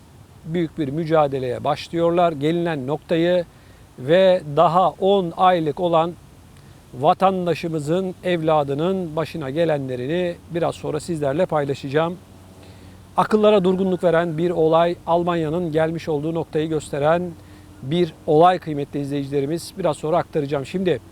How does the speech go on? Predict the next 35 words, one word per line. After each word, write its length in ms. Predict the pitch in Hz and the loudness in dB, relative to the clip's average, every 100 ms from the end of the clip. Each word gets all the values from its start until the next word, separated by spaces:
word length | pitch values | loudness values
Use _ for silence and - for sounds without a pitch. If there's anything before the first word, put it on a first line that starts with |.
| - - - - - - - | -20 -20 -20 -20 -20 -20 -6
bunun 260 | 180 214 214 | 0 2 2
yanı 200 | 214 214 | 2 0
sıra 180 | - 208 | 2 2
yurt 240 | 196 202 | 2 -2
dışında 300 | 220 202 196 | -6 -4 0
yaşayan 420 | 190 160 190 196 | 0 2 2 2
tüm 220 | - 214 196 | -2 -2 -2
vatandaşlarımızı 880 | 185 190 185 156 185 175 170 190 | 0 0 -2 -2 -2 -2 0 0
çok 240 | 190 202 - | 0 -4 -4
çok 180 | 185 180 | -4 -2
yakından 420 | 180 190 190 147 | -2 0 0 -2
ilgilendiren 840 | - 185 185 180 175 175 190 208 185 - - - - | -6 -4 2 2 2 2 4 2 -6 -14 -20 -20 -6
Türkiye'deki 840 | 226 202 214 170 165 190 208 196 151 | -4 0 0 2 0 -2 -2 -2 -4
emeklilik 460 | 170 190 196 185 | -2 -4 -4 -4
konusunu 340 | 175 180 - 151 | -4 -4 -4 -2
ele 160 | 165 | 2
alacağız. 420 | 196 180 190 185 - | 2 4 2 2 -2
Eğer 260 | 190 190 185 | 2 2 2
siz 340 | - 220 180 | -2 -4 2
de 160 | 139 107 - - - | 0 0 -12 -20 -18
Türkiye'den 720 | - 233 233 208 180 165 156 156 | -2 0 0 2 2 2 0 0
emekli 400 | 180 202 - 202 | 0 0 0 0
maaşı 420 | 202 185 151 175 | 2 0 -2 -2
almak 380 | 160 180 190 170 | 2 2 2 -2
istiyorsanız 800 | - 196 196 165 160 196 - - - - - | -6 -2 -2 0 0 0 -2 -10 -20 -20 -4
kırk 280 | - 233 - | 2 2 2
yılda 300 | 180 165 156 | 2 4 4
bir 140 | 151 - | 0 2
ayağınıza 500 | 214 196 180 170 202 | 4 6 4 2 2
gelen 320 | 180 175 190 | 4 2 2
çok 360 | 175 - 233 - | -2 -6 -4 -2
büyük 200 | 180 185 | -4 -2
bir 80 | 156 | -4
fırsat 440 | 160 - 160 - | -4 -2 -4 -2
var. 240 | 120 - | -4 -4